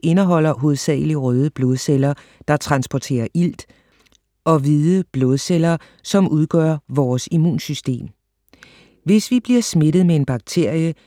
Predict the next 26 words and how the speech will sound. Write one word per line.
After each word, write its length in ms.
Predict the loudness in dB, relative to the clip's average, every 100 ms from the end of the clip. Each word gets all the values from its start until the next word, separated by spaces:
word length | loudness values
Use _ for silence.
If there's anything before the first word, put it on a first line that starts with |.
| _ 0
bliver 180 | 2
immunsystemet 760 | 4 2 0 -2 -6 -4 -2 -2
aktiveret 720 | -2 -4 -4 -2 -2 -2 -2
og 80 | -4
begynder 300 | -2 -2 -2
straks 400 | -6 -6 -6 -6
at 80 | -6
bekæmpe 380 | -4 -2 -4 -4
bakterien. 720 | -6 -4 -6 -4 -2 -2 -6 _ _ _ _ -20 -20 _ 2
En 220 | 4 4
af 80 | 2
de 140 | -2
skjulte 560 | -2 -4 -4 -2 -2 -2
aldersforandringer 800 | -2 -4 -4 -2 -2 -2 -2 -2
er 140 | -2
de 120 | -2
store 420 | -4 -2 -2 -2 0
omvæltninger, 680 | -2 0 -2 -2 -4 -2 -4
der 120 | -6
sker 380 | -4 0 0 -2 -8 -20 _ _
i 120 | 2
immunsystemet, 880 | 4 2 0 -6 -4 -4 0 -2 0
når 160 | 0
man 180 | 0 -2
bliver 180 | -2 -4
ældre. 420 | -2 -4 -4 -6